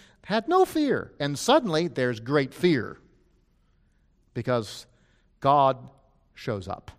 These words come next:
God reveals his holy justice and brings them to an account. And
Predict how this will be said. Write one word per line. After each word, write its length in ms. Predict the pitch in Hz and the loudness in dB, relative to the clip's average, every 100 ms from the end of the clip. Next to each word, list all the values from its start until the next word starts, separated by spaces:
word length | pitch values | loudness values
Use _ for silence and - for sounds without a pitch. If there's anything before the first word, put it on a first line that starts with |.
| _ _ _ _ _ _ _ _ _ 123 | _ _ _ _ _ _ _ _ _ -4
God 460 | 139 139 131 123 - _ _ | 0 4 2 0 -14 _ _
reveals 680 | 127 113 104 135 123 113 113 | -10 -8 -6 -4 -2 -4 -8
his 180 | 131 113 | -10 -8
holy 320 | 143 120 113 | -8 -8 -8
justice 600 | 107 110 - - - - _ _ _ _ _ _ _ - | -10 -12 -12 -20 -20 -20 _ _ _ _ _ _ _ -14
and 120 | 113 | -12
brings 300 | 104 127 120 | -6 -6 -6
them 180 | - 104 | -10 -12
to 160 | 101 110 | -12 -12
an 100 | 101 | -12
account. 480 | 101 131 107 - - _ _ _ _ _ _ _ _ _ _ _ _ _ _ _ _ _ _ _ _ _ _ | -12 -14 -14 -18 -20 _ _ _ _ _ _ _ _ _ _ _ _ _ _ _ _ _ _ _ _ _ _
And 420 | 120 120 110 110 | -4 -2 -4 -8